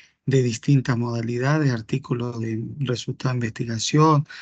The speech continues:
exploración documental o reflexión, capítulos de libros y, y libros. Este, de la misma manera somos los responsables de la ruta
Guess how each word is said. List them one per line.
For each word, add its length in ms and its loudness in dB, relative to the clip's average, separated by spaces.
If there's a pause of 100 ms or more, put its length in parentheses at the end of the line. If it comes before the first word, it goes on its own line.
(180)
exploración 600 -2
documental 680 -4
o 80 -8
reflexión, 720 0
capítulos 640 -6
de 60 -6
libros 360 6 (840)
y, 340 -10
y 120 -8
libros. 680 0 (480)
Este, 840 2
de 240 2
la 140 -2
misma 240 6
manera 440 0
somos 400 4
los 280 -4
responsables 840 -2
de 120 -2
la 120 -4
ruta 480 -2